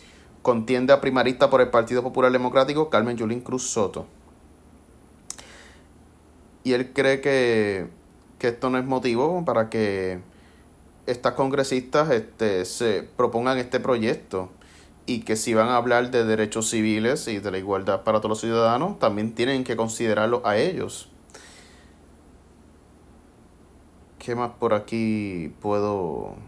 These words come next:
resumirles por aquí? Y también hace un llamado que el tres de noviembre, en este, este próximo proceso tra-, en este próximo proceso,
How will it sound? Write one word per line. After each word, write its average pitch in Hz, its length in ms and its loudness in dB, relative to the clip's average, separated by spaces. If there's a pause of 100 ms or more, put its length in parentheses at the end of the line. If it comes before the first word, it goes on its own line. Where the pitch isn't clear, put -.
(220)
resumirles 104 500 -6
por 113 200 -4
aquí? 131 320 -6 (1300)
Y 131 100 -12
también 131 340 2
hace 147 160 2
un 156 80 0
llamado 156 340 4
que 160 80 2
el 131 100 2
tres 123 200 0
de 123 80 -2
noviembre, 135 600 0 (460)
en 113 160 -4
este, 110 440 2
este 110 200 -4
próximo 104 1080 -2 (120)
proceso 120 360 -2
tra-, 139 240 2
en 127 60 -6
este 117 160 -6
próximo 127 260 -4
proceso, 170 540 -2